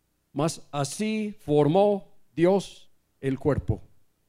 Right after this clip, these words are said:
dando mayor honra a la parte que carecía de ella, a fin de que en el cuerpo no haya división,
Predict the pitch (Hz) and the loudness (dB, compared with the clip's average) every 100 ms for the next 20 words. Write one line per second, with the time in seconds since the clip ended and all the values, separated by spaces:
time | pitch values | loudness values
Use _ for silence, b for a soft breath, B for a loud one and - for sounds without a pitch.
0 | _ _ _ _ 127 131 131 127 127 139 | _ _ _ _ -4 -2 0 0 0 4
1 | 180 190 - 185 202 196 190 170 123 127 | 4 4 2 0 0 0 -2 -4 -6 -4
2 | 127 175 175 175 175 - 131 - 131 127 | -2 -2 -2 -4 -8 -6 -8 -6 -6 -6
3 | - 165 165 156 131 127 117 123 113 104 | -6 -4 -2 -2 -2 -8 -6 -6 -6 -8
4 | - - - _ _ _ _ _ _ _ | -10 -18 -20 _ _ _ _ _ _ _
5 | _ _ _ 120 - 226 247 240 220 - | _ _ _ -12 -2 0 2 2 2 2
6 | 202 208 156 139 135 123 - 190 214 - | 0 0 -2 0 0 -4 -2 0 2 0
7 | 214 208 165 170 190 220 - 175 196 190 | -2 0 -2 0 2 2 0 0 0 0
8 | 175 139 151 135 127 139 123 107 | -2 -4 -2 -2 -2 -2 -2 -6